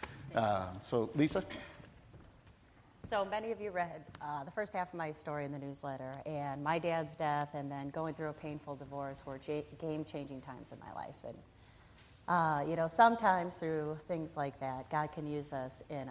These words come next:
Speaker 2: amazing ways. And, and God really did, uh, bring to me healing, restoration, and renew hope. So I was so thankful for that. Um, and he really used me in such a powerful way. And so much healing and so much acceptance has come from me just being part of this church.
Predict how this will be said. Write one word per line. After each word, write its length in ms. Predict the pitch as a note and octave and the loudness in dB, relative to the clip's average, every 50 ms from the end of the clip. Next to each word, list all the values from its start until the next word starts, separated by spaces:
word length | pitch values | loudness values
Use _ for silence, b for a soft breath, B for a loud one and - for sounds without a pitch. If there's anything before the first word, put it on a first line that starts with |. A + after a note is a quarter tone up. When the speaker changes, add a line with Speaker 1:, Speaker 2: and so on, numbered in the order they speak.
| - | -4
Speaker 2:
amazing 420 | C#3+ C#3+ C#3+ C#3 C#3 C3+ C3+ B2+ B2 | -4 -2 -2 -2 -4 -4 -8 -10 -8
ways. 360 | A#2 - - - - - - | -8 -10 -10 -12 -12 -8 -8
And, 180 | D3 C#3 C3+ - | -6 -6 -6 -8
and 240 | - D3 C#3+ C#3 - | -6 -6 -6 -6 0
God 400 | - D#3+ D#3+ D#3 D#3 D#3 D#3 D3 D3 | 2 4 4 6 6 4 4 0 -2
really 360 | D#3 E3 D#3 D#3 D#3 D3+ C#3+ C#3+ | -2 0 0 0 0 -2 -2 -2
did, 320 | D3 D3 C#3+ C#3+ C#3 C3+ - - | -2 0 0 0 0 -2 -4 -4
uh, 260 | C3 C3 C3 C3 C3+ D3 - | -2 -2 -2 -2 -4 -6 -4
bring 200 | - D#3+ D#3 D#3 | -4 -2 -2 -2
to 160 | D3+ - D3+ | -4 -4 -6
me 340 | D3 D3 C#3+ C#3 C#3 C#3 - - | -4 -4 -4 -4 -4 -6 -8 -2
healing, 540 | - F#3+ F#3 F#3 F3+ F3+ F3 E3+ E3+ E3+ E3 b b b b b b b b b | 0 2 2 2 2 2 0 0 0 -2 -4 b b b b b b b b b
restoration, 800 | - F3 F3+ F3 - E3+ E3 D#3+ D#3+ D#3+ D#3 - D#3+ D3 C#3+ C#3 - | 4 4 4 4 4 4 4 6 4 4 2 0 0 0 0 0 -2
and 180 | C#3+ C#3+ C#3 C#3 | -2 -2 -2 -2
renew 300 | D3 D3 C#3+ C#3+ C#3+ C#3 | -2 -2 -2 -2 -2 -2
hope. 340 | C#3 C#3 A#2 - - - - | -4 -4 -4 -4 -8 -10 -14
So 320 | - - D3+ C#3 C3+ C3 - | -8 -2 0 0 0 0 -2
I 60 | - C#3 | -4 -4
was 160 | C#3+ D3 - | -4 -6 -2
so 160 | - F#3 F3+ | 0 0 2
thankful 440 | F3 E3+ D#3 D3 D3+ - D3+ C#3 C#3 - | 2 2 0 0 0 -2 -4 -4 -4 -4
for 80 | D3+ C#3+ | -4 -2
that. 380 | C#3 C3+ C3+ C3+ C3+ C3 - - | 0 0 0 0 -2 -4 -6 -6
Um, 420 | D3+ C#3+ C#3 C3+ C3+ B2+ C3+ C#3+ - b b b b b b b b | -6 -4 -4 -4 -4 -6 -8 -10 -12 b b b b b b b b
and 160 | D#3+ D#3+ D#3 | 0 2 2
he 100 | E3 D#3+ | 2 2
really 380 | D3 D#3+ F3 F3 E3+ E3 D#3+ D3+ | 4 6 6 6 6 6 6 4
used 340 | C#3 D3 D3+ D3+ C#3+ - | 4 2 0 0 0 -2
me 180 | D3+ C#3+ C#3 B2+ - | -2 -2 -2 -2 -2
in 120 | D3 C#3+ | -4 -6
such 260 | C#3+ - C#3 C#3 - | -4 -4 -6 -4 -4
a 60 | C#3+ A#2+ | -6 -6
powerful 480 | - - C3+ B2+ B2+ C3+ - D3+ C#3 | -4 -2 -2 -2 -2 -4 -4 -4 -2
way. 300 | - - - - C#3 D3 - | 0 -2 -2 -2 -6 -6 -4
And 320 | - D3 C3+ C3 C#3+ C#3+ C#3+ - - - | -4 -4 -4 -4 -6 -8 -10 -12 -14 -14
so 240 | - - - A3 A3+ | -2 10 10 10 10
much 200 | A3 G#3+ A3 - | 10 6 4 2
healing 480 | - G3 F#3+ F#3+ F#3 F#3 F3+ F3 E3+ - | 2 4 4 6 6 6 6 4 4 2
and 140 | - D#3 D3+ | 0 -2 4
so 140 | - E3+ | 4 4
much 180 | E3 E3 D#3+ - | 4 4 0 0
acceptance 540 | C#3+ - - E3 D#3 D3+ - D#3 C#3+ C#3 - | -6 -2 2 2 2 2 2 -4 -4 -2 -2
has 160 | D3+ C#3+ - | -4 -4 -4
come 220 | - D#3 D3 C#3+ | -2 -2 -2 -2
from 180 | C#3+ - D3 D3 | 0 -2 -2 0
me 100 | D3+ D3 | 0 0
just 220 | D3 - C#3+ - | -2 -2 -6 -4
being 180 | - D3+ C#3+ C#3 | 0 0 0 0
part 240 | - - E3+ F#3 F3+ | 6 8 8 8 8
of 80 | D3 | 6
this 220 | - A2 - - - | 2 0 -4 -4 -6
church. 380 | - - B2+ - - - - | -8 -8 -10 -10 -10 -14 -16